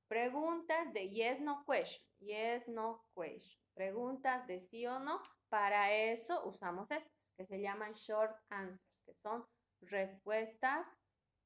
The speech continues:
cortas. Ahora, Rebeca preguntaba, ¿qué hay de las preguntas negativas? Ya. Si tu pregunta negativa es de sí o no,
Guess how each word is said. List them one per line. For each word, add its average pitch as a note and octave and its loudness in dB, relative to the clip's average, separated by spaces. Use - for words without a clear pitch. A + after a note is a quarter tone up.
cortas. - -8
Ahora, G#3 2
Rebeca A#3+ 0
preguntaba, G#3 -2
¿qué B3 0
hay B3+ 4
de C4+ 2
las A#3+ 4
preguntas F#3+ -6
negativas? A#3 -8
Ya. - -16
Si C4 -4
tu C#4 -4
pregunta E4+ 2
negativa A#3 2
es G#3+ -4
de G3+ -4
sí B3 -6
o A#3+ 4
no, B3+ 2